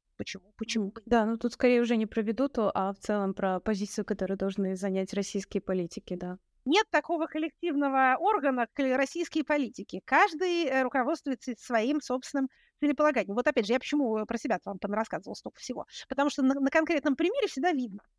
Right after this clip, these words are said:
Speaker 1: как, почему, с какой целью, так сказать, человек себя ведёт. Опять же, мой случай счастлив тем, что мне не нужно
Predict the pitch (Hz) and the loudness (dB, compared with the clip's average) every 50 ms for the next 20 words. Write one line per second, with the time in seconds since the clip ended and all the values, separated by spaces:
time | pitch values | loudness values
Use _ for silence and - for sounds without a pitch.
0 | _ _ - 339 339 320 - - 254 - - 277 269 277 277 240 190 - - 254 | _ _ 4 4 4 4 0 -6 -6 -2 0 2 2 2 2 0 -2 -2 -2 -2
1 | - - 247 220 214 - - 427 466 415 359 339 330 285 254 254 - - - 233 | -2 0 -2 -2 -2 0 0 2 2 2 2 2 0 0 -2 -4 -6 -4 -6 -6
2 | 214 - - 269 302 302 - - - 220 226 226 214 220 - - - _ - - | -6 -2 0 0 0 0 -2 -6 -4 0 0 0 0 -4 -8 -12 -20 _ -10 -6
3 | 226 - 285 254 196 240 240 302 349 320 - 294 311 262 - 254 - - - 277 | 2 2 2 2 2 0 2 2 2 0 0 -2 -2 -2 -2 -4 -4 0 0 0
4 | 247 - 269 262 - - 427 480 466 - - 247 226 262 294 277 254 254 247 247 | 0 0 -4 -6 -4 -2 -2 -2 -2 0 -2 0 2 2 2 2 2 2 2 2
5 | 277 302 269 240 254 240 | 2 0 0 0 -2 -4